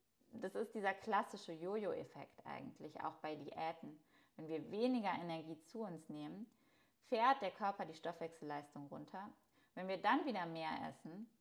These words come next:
haben wir einen niedri-, niedrigeren Grundverbrauch und nehmen dann auf die Dauer schneller zu. Was natürlich reversibel ist, aber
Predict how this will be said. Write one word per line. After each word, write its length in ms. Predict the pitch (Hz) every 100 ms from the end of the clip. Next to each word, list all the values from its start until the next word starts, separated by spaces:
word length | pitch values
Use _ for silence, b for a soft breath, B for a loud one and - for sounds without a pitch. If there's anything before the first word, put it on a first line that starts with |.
| _ b b b b b _ _
haben 180 | - 226
wir 120 | 233
einen 260 | - 180 185
niedri-, 400 | 233 247 208 - -
niedrigeren 800 | 190 294 285 220 175 180 170 160
Grundverbrauch 920 | 160 190 277 196 - 143 156 180 - - _ _ _ _ _ _ _ _ _ _ _ _ _ _ _ _ _ _ _ _
und 160 | 175 196
nehmen 320 | 190 196 180
dann 260 | 175 190 190
auf 180 | 165
die 100 | 170 160
Dauer 240 | 156 151
schneller 340 | - 170 160
zu. 260 | - 180 143 B B B B
Was 200 | 180 202
natürlich 420 | 202 190 175 165
reversibel 560 | 151 156 151 160 220 175 - 202
ist, 160 | 226 - _ _ -
aber 500 | 156 185 220 240